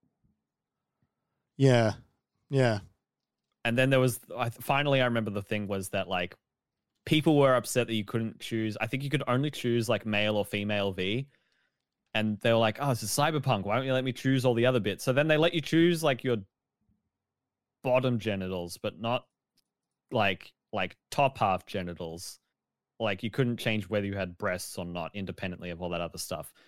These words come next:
Speaker 2: And also you couldn't change your pronouns or voice separately to male, female, V. They were like, uh, they're, like, they, they did, like, a half step with whatever they could that wouldn't break their game's coding for, like,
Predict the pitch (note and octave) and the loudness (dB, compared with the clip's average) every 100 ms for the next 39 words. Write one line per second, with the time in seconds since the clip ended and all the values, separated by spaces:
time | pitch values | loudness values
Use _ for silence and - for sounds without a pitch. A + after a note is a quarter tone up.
0 | _ - G2 - C#3+ C#3 C#3+ C3 C#3 B2 | _ -8 -2 4 4 6 4 4 2 2
1 | A#2+ A2 G#2+ - B2 A#2+ A#2 A2+ A2 G#2 | 0 0 -4 -2 0 2 4 2 0 -2
2 | A2 G2+ F#2 G#2+ G2 F#2+ - _ _ _ | -4 -4 0 2 2 0 -6 _ _ _
3 | _ _ - - A2 G#2+ G2 F#2 - G2 | _ _ -2 0 0 -2 -4 -6 -4 -4
4 | F2 - G#2 F#2 F#2 - F#2 F2 F2 F2 | -6 -2 0 2 0 -4 -6 -4 -6 -2
5 | F2 E2+ F2+ F2 A2+ A#2+ C3 C3 C3 B2+ | -4 0 -2 -2 -2 -2 0 0 0 0
6 | C3+ B2 - D3 C#3+ C#3+ F3+ - B2+ C#3+ | 0 -2 -2 -2 2 2 2 2 0 2
7 | C#3+ D#3 - D3 D3+ _ _ _ _ - | 2 2 0 2 0 _ _ _ _ 0
8 | C3 C3 B2+ C#3 C3 A#2+ - A#2+ A2+ A2+ | 0 4 4 4 2 0 0 0 0 -2
9 | A#2 B2 B2 - G#2+ G#2+ A2 F#2+ G#2 G2+ | 0 -2 -2 -2 -2 0 -2 0 -4 -4
10 | - - G2+ G2+ G2 F#2+ G#2 F#2 F#2 F2 | -8 -4 -4 -4 -6 -6 -4 -2 -2 -4
11 | - | -10